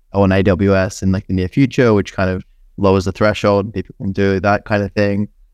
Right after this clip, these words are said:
Um, Marinade Native already has, uh,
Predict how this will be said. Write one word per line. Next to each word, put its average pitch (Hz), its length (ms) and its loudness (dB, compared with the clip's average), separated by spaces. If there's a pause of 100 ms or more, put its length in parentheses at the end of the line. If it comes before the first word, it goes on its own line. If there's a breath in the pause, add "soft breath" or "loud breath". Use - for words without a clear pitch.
(200)
Um, 95 440 0
Marinade 110 500 0
Native 104 500 -2
already 104 380 0
has, 98 560 -4 (400)
uh, 95 680 0